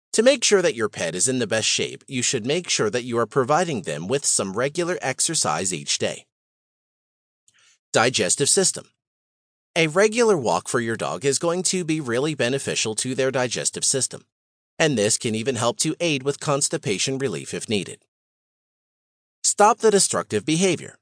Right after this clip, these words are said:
Regular walks along with some other exercise with your dog can help to reduce or eliminate any of their destructive behavior, such as scratching, digging, and chewing. You can think of your dog like your child.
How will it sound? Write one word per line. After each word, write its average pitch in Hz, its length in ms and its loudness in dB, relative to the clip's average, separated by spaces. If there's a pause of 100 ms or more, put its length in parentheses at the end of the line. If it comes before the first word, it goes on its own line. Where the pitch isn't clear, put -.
(640)
Regular 220 420 6
walks 110 380 2
along 131 320 2
with 139 140 2
some 180 260 2
other 160 180 4
exercise 123 560 0
with 90 140 -8
your 80 120 -4
dog 73 360 -4 (260)
can 147 160 2
help 151 280 2
to 147 160 0
reduce 117 480 -2
or 139 100 4
eliminate 131 640 -2
any 190 260 2
of 180 160 2
their 151 160 2
destructive 110 500 -2
behavior, 110 600 -6 (180)
such - 300 0
as 82 100 0
scratching, 147 600 0 (100)
digging, 92 380 -2
and 107 160 -2
chewing. 101 400 -2 (760)
You 277 140 4
can 254 160 4
think 165 220 2
of 139 100 -4
your 151 140 2
dog 85 260 0
like 87 220 -4
your 95 80 0
child. 69 480 -4